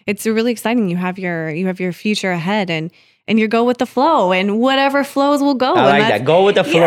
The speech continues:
Speaker 1: Yeah,
Speaker 2: That's,
Speaker 1: absolutely.
Speaker 2: that's, that's how I live life. So
Speaker 1: Absolutely.
Speaker 2: go with the flow.
Speaker 1: Now, okay. So this is my favorite part. So you get to play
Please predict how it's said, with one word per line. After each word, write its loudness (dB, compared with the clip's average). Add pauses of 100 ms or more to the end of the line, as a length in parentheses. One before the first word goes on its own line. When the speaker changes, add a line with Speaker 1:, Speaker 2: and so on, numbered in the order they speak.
Speaker 1:
Yeah, 4
Speaker 2:
That's, -4
Speaker 1:
absolutely. 2
Speaker 2:
that's, -2
that's 0
how 2
I 4
live 2
life. 0
So -2
Speaker 1:
Absolutely. 0
Speaker 2:
go 0
with -6
the -6
flow. -12
Speaker 1:
Now, 0
okay. -2
So -2 (840)
this 0
is -2
my 0
favorite -2
part. -6 (840)
So 0
you 4
get 0
to 0
play -2